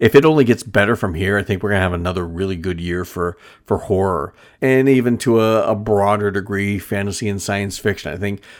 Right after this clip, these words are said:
all, all three of those genres really did well in twenty twenty-two, and I'm looking for another big year in twenty twenty-three because we got a lot of,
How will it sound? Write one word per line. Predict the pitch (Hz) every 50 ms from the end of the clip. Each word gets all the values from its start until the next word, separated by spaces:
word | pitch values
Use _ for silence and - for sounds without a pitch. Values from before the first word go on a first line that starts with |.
| - _ -
all, | - 104 - -
all | 120 120 131 120
three | - - 123 110 104 101
of | 92
those | 92 92 90 85
genres | 82 95 87 85 87 87 82 80 -
really | 92 92 92 95 104 107 107 107
did | 101 92 98 95 90
well | 87 87 87 82 85 85 85 85 - -
in | 85 85 90 90 87 87 -
twenty | - - - 101 92 90 87
twenty-two, | - - 104 92 90 87 90 92 - - - - 127 123 123 127 127 123 - - - - _ -
and | - 98 95 95 92
I'm | 92
looking | 101 104 98 104 104
for | - - 95 92
another | 92 95 92 95
big | 90 90 - 98 90 87
year | 90 85 87 87
in | 87
twenty | - - - 98 90 87 82
twenty-three | - - 98 87 90 - - 104 98 92
because | 82 90 - 104 92 87
we | 95
got | 95 95
a | 92
lot | 90 92 90 90
of, | 87 98